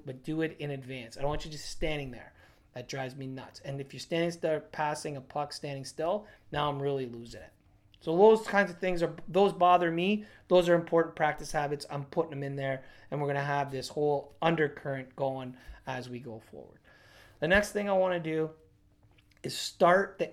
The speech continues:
interpersonal development structure from day one. The expectation is that we are a team and we are working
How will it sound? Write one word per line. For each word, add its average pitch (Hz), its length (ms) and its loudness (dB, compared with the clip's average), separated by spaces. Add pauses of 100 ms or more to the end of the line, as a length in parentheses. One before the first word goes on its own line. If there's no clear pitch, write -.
interpersonal 165 880 -2
development 139 520 0
structure 139 400 -8
from 123 380 -12
day 127 200 -10
one. 117 380 -12 (340)
The 147 140 -10 (160)
expectation 147 960 0 (300)
is 131 140 -14
that 131 200 -6 (140)
we 156 220 -4
are 147 260 -2
a 135 140 -4
team 139 500 -12 (120)
and 131 200 -12
we 139 100 -6
are 143 160 -4
working 143 640 -8